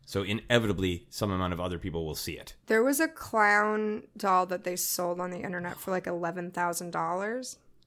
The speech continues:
Speaker 2: I would find the person who bought that.
Speaker 1: <laughs>
Speaker 2: I assume they bought it to have sex with it. And then, <laughs> and then, uh,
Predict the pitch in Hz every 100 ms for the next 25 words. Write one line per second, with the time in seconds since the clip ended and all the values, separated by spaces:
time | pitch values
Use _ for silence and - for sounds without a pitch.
0 | _ 196 185 175 - - 165 190 220 208
1 | 196 160 143 160 160 170 - - - 170
2 | 151 - 147 - 180 202 156 - 240 247
3 | 220 185 - 185 190 - 185 175 - -
4 | 202 - 175 165 170 185 - 151 - 180
5 | - 160 - - 226 - - 233 151 233
6 | - - - - - - - - - _
7 | - - - - - 254 233 247 220 214
8 | 214 214 - 208 - - - 147 147 -
9 | 202 196 190 185 180